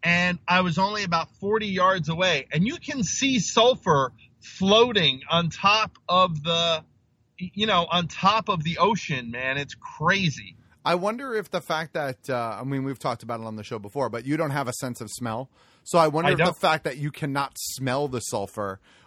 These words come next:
Speaker 2: was the, was the kinda, I mean, the sulfur still would make you sick from inhaling it, but perhaps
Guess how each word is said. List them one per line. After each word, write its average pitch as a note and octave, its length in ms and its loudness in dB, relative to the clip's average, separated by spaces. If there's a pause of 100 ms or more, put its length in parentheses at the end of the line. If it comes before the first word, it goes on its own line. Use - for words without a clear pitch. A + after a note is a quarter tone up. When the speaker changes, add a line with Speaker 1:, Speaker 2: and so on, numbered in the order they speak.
Speaker 2:
was B2+ 460 2
the, B2+ 480 4
was B2+ 300 -4
the C3 80 -2
kinda, C3+ 680 -2 (500)
I F#3 80 4
mean, G3+ 120 2
the G3+ 80 2
sulfur G#3 340 0
still F#3+ 220 2
would D#3 140 -2
make D3+ 180 -2
you C3 100 -8
sick E3+ 180 -4
from C#3+ 160 -4
inhaling C#3 420 -4
it, G#2+ 180 -10 (260)
but D3+ 140 0
perhaps D#3+ 400 0